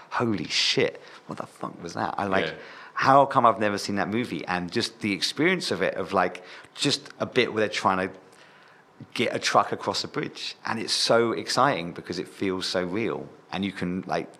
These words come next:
Speaker 1: just feel the, the reality of being in that situation, which is a lot of movies, I think, is, like, you wanna just go and escape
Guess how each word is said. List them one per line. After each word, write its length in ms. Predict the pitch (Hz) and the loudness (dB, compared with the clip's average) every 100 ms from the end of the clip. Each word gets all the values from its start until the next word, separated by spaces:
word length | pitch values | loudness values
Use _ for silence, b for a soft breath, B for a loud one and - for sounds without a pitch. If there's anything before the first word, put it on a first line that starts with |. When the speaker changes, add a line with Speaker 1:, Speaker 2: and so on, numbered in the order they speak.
| - | -12
Speaker 1:
just 220 | - 92 | -10 -10
feel 840 | - - - 104 104 98 90 90 85 B B - | -14 -16 -2 0 2 2 0 -2 -6 B B -10
the, 200 | 92 - _ _ - - 110 | -10 -10 _ _ -20 -10 -4
the 120 | 104 | 0
reality 520 | 107 104 107 - 90 | 4 4 4 0 -6
of 120 | 80 | -4
being 160 | 101 92 | -4 -2
in 80 | 85 | -2
that 140 | - | -4
situation, 640 | - - 90 104 - 62 | -6 -2 -2 0 -4 -6
which 160 | 82 - | -8 -4
is 100 | 104 | -2
a 80 | 110 | 2
lot 160 | 131 | 2
of 100 | - | 0
movies, 380 | 110 127 82 80 | -4 -4 -4 -6
I 60 | 69 | -8
think, 280 | 78 80 | -8 -10
is, 80 | - | -6
like, 140 | 76 - | -6 -4
you 160 | 87 85 | -8 -4
wanna 220 | 98 87 | -2 -2
just 220 | 85 - | -6 -4
go 120 | 80 | -2
and 100 | 82 | -2
escape 480 | 73 - 78 67 | -6 -4 -4 -4